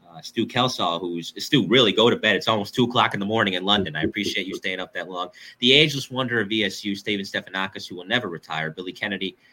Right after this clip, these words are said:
uh, Rick Martinez, Billy Ryan retired out of the Arson Explosion Squad, Mickey Mantle, no, not that Mickey Mantle, Scotty Wagner <laughs> retired out of the Housing Police. So, uh, thank you guys for tuning in tonight. Coming up next on the Mike New Haven podcast,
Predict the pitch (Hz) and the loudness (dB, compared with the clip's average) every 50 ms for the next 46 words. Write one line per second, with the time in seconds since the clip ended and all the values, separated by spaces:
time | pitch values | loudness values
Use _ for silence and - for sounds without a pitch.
0 | _ _ _ - 82 82 82 80 78 78 78 78 78 73 - - 104 101 101 101 | _ _ _ -12 -8 -6 -4 -4 -4 -4 -4 -4 -6 -6 -8 -6 -6 -6 -6 -4
1 | 95 90 82 - - 101 90 90 87 85 85 82 80 - - - _ _ - 104 | -8 -8 -8 -8 -8 -8 -6 -4 -4 -4 -4 -6 -8 -10 -14 -14 _ _ -2 0
2 | 104 98 95 98 95 92 90 90 85 - - 98 95 90 90 87 85 85 85 85 | 0 0 0 0 0 0 -2 -2 -6 -6 -4 -4 -4 -4 -4 -6 -4 -4 -4 -4
3 | 85 - - 82 80 - - 107 104 104 98 - 98 - - - 95 92 90 95 | -6 -8 -12 -16 -18 -16 -8 -4 -4 -4 -4 -6 -10 -16 -10 -6 -6 -6 -4 -6
4 | 101 95 - 92 90 87 87 87 - 95 87 87 85 82 85 87 82 82 104 120 | -10 -10 -8 -8 -6 -6 -6 -6 -8 -16 -12 -12 -10 -4 -4 -4 0 2 2 2
5 | - - 80 - 80 73 73 73 73 _ - 80 _ _ _ _ _ _ - - | 0 -4 -16 -16 -16 -16 -14 -14 -16 _ -20 -20 _ _ _ _ _ _ -16 -10
6 | - 117 110 104 101 98 95 90 - - - - 120 - - - 110 98 95 95 | -2 0 2 2 2 2 2 0 0 -2 -8 -8 -6 -4 0 0 0 2 2 0
7 | 95 98 - - 104 117 120 - - 82 76 - 71 69 69 - - _ _ _ | -2 -2 -4 -4 -2 -2 -2 -4 -6 -12 -16 -18 -18 -18 -18 -18 -20 _ _ _
8 | - - - _ - - 95 87 82 82 80 80 - 98 95 - - 90 92 85 | -20 -20 -20 _ -16 -10 -8 -8 -6 -6 -6 -6 -6 -6 -6 -6 -6 -6 -6 -6
9 | 85 - _ _ - 98 90 85 85 82 - 90 87 87 - - 110 107 107 - | -8 -10 _ _ -14 -12 -12 -10 -12 -12 -10 -8 -8 -8 -8 -8 -8 -8 -8 -8
10 | - 107 113 120 120 - - 110 104 101 98 101 101 _ - 95 95 95 - 85 | -8 -8 -8 -8 -8 -10 -14 -10 -8 -8 -8 -8 -10 _ -16 -12 -10 -10 -12 -12
11 | 85 _ - 82 82 - - 87 87 87 - | -16 _ -10 -10 -10 -10 -12 -12 -12 -12 -12